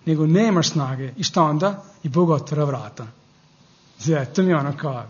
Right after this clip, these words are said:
to se, to se molim, to je molitva za, ono, za, za nas, ja se molim baš to.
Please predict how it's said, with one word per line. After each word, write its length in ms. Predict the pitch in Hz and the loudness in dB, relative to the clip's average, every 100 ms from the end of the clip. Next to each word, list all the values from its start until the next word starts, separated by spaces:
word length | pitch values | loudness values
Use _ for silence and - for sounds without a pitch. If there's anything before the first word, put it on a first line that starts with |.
| - - | -18 -10
to 140 | - 170 | -2 -2
se, 180 | - | -2
to 180 | - 170 | -4 -2
se 160 | 151 151 | -2 -2
molim, 380 | 135 131 120 107 | -2 -4 -8 -4
to 100 | 175 | 0
je 40 | |
molitva 420 | 165 151 139 139 151 | 2 0 -2 -2 -4
za, 220 | 135 135 - - - - _ _ _ - _ - | -2 -4 -6 -12 -18 -20 _ _ _ -20 _ -12
ono, 240 | 143 131 | -8 -6
za, 320 | 127 131 139 139 - 180 | -6 -6 -6 -8 -14 -12
za 180 | 135 | -6
nas, 400 | 135 131 117 - | -4 -4 -6 -8
ja 100 | 151 | -6
se 140 | 131 139 | -6 -4
molim 300 | 135 127 127 | -4 -4 -4
baš 220 | 135 - | -6 -6
to. 120 | 135 | -12